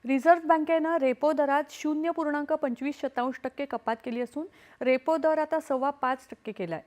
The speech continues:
रिझर्व्ह बँकेचे गव्हर्नर संजय मल्होत्रा यांनी आज मुंबईत द्वैमासिक पतधोरण जाहीर केलं. देशात परकीय गुंतवणुकीतही वाढ झाली असून खासगी गुंतवणुकीतही तेजी जारी आहे.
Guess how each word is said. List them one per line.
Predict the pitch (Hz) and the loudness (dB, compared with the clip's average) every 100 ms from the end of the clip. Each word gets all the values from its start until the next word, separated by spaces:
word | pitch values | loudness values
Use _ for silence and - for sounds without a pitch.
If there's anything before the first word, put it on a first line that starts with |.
| _ _ _ | _ _ _
रिझर्व्ह | 262 254 320 294 | -2 4 4 6
बँकेचे | 311 294 311 311 | 0 0 -2 0
गव्हर्नर | 277 277 277 294 | 0 0 0 -2
संजय | 285 262 233 262 | -2 -4 -2 -2
मल्होत्रा | 240 226 277 247 208 | -2 -4 -6 -6 -6
यांनी | 226 214 | -6 -6
आज | 240 226 226 | -4 -4 -2
मुंबईत | 233 226 262 285 208 | -4 -4 -4 -6 -10
द्वैमासिक | 208 285 294 277 320 302 | -6 -4 -4 -6 -8 -8
पतधोरण | 240 262 254 247 269 | -8 -4 -4 -2 -4
जाहीर | 240 214 196 | -4 -6 -6
केलं. | - 175 190 _ _ - - - | -10 -12 -14 _ _ -20 -20 2
देशात | 247 247 311 311 | 2 6 4 4
परकीय | 269 247 302 320 | 2 2 2 2
गुंतवणुकीतही | 302 277 302 302 302 302 302 | 2 2 2 2 0 0 0
वाढ | 262 233 | 4 2
झाली | 240 269 269 | 2 0 0
असून | 269 285 330 - - - | -2 -4 -8 -12 -20 -6
खासगी | 262 254 226 | 2 2 2
गुंतवणुकीतही | 320 330 311 320 320 320 311 330 330 | 0 0 0 0 -2 -4 -4 -4 -2
तेजी | 254 233 294 | -2 -2 -2
जारी | 254 220 233 | 0 -2 -2
आहे. | 240 202 | -4 -4